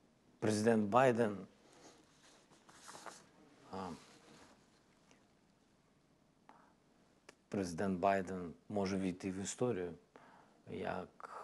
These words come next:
людина, яка, а, стояла пліч-опліч з українським народом, який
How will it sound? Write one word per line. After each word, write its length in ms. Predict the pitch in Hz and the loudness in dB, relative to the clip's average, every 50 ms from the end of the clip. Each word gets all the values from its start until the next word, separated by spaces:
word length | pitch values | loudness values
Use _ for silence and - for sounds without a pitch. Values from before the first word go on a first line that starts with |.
| - - - | -14 -8 -4
людина, 640 | 98 95 92 92 87 80 87 95 95 104 110 104 98 | -2 -2 0 0 -2 -2 -2 -4 -4 -4 -4 -4 -4
яка, 640 | 92 85 85 82 - - 85 82 85 85 82 80 78 - - - - - - - - - - - - _ _ - - - | -4 -4 -4 -4 -6 -6 -8 -6 -6 -6 -8 -8 -10 -14 -18 -20 -20 -20 -20 -20 -20 -20 -20 -20 -20 _ _ -20 -18 -14
а, 60 | - - 90 87 85 85 82 80 73 - - - - | -12 -10 -10 -10 -10 -10 -10 -12 -12 -14 -18 -20 -20
стояла 560 | - - - 95 92 92 90 90 90 87 87 - - | -8 -2 0 2 2 2 2 0 0 -4 -6 -4 0
пліч-опліч 840 | 101 95 90 - - - - 127 110 - 95 90 78 - - - - - - - - - | 0 0 0 0 -4 0 0 0 0 2 -4 -6 -6 -6 -10 -12 -12 -18 -20 -20 -14 -10
з 120 | 82 82 | -8 -8
українським 640 | 85 80 80 85 82 85 87 85 - - - 87 82 | -6 -6 -4 -4 -4 -4 -4 -6 -8 -8 -8 -8 -8
народом, 580 | 82 80 80 82 90 101 107 107 127 127 135 135 - - - - - - - - - - - | -6 -6 -6 -6 -4 -4 -4 -4 -4 -6 -8 -8 -12 -20 -20 -20 -20 -20 -20 -20 -20 -18 -12
який 600 | 80 80 82 80 - - - 87 87 85 80 80 | -4 -4 -4 -4 -4 -8 -8 -6 -6 -6 -6 -8